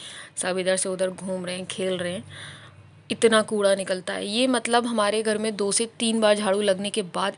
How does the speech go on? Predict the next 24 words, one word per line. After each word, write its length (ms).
इतना 280
कूड़ा 360
निकलना 460
ही 160
निकलना 400
है, 160
क्योंकि 580
बाहर 420
इतना 240
ज़्यादा 320
आजकल 260
मौसम 420
है 140
ना, 140
वो 500
आंधी 340
का 260
है 320
और 460
बार 280
बार 180
मौसम 320
में 140
कभी 400